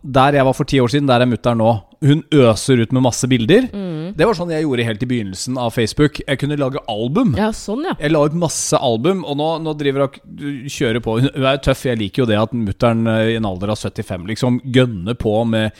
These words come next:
Speaker 1: Insta-story og Snapchat har hun kastet seg på. Hun bruker ikke alt helt riktig, men det er i hvert fall sånn, hun øser ut masse bilder, på Facebook. Men etter hvert så kommer opplæringa, og du, du kan ikke drive sånn.
Speaker 2: Nei.
Speaker 1: Folk blir lei det, det kalles spam.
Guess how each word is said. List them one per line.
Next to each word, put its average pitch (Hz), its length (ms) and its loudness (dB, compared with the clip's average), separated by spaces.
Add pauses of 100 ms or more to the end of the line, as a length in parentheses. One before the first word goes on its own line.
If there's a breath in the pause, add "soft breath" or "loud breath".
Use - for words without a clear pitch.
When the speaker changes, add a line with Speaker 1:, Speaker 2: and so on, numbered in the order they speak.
(360 loud breath)
Speaker 1:
Insta-story 117 1160 0
og 113 420 2
Snapchat - 760 -2
har 113 120 0
hun 110 120 -2
kastet - 360 -4
seg 120 160 -2
på. 139 200 2
Hun 190 120 -2
bruker 180 280 0
ikke 185 140 -4
alt 180 220 0
helt 175 160 -4
riktig, 220 320 0
men 185 160 -2
det 185 80 0
er 175 80 4
i 175 60 2
hvert - 60 -14
fall 190 120 -4
sånn, 185 240 -8
hun 190 200 -10
øser 160 200 0
ut 156 100 -6
masse 143 220 0
bilder, 120 340 0 (480 soft breath)
på 120 100 -2
Facebook. 98 540 -8
Men 151 160 0 (400)
etter 160 240 -4
hvert 165 160 0
så 175 80 -2
kommer 175 160 2
opplæringa, 147 460 2 (100)
og 143 140 -10
du, - 100 -10
du 170 80 -8
kan 110 240 -8
ikke 120 220 -6
drive 117 260 -2
sånn. 135 220 0 (260 soft breath)
Speaker 2:
Nei. 208 140 -4 (100)
Speaker 1:
Folk 156 240 -4
blir 151 160 2
lei 104 320 0
det, 135 160 -4
det 139 80 -4
kalles 123 400 -4
spam. 120 640 -2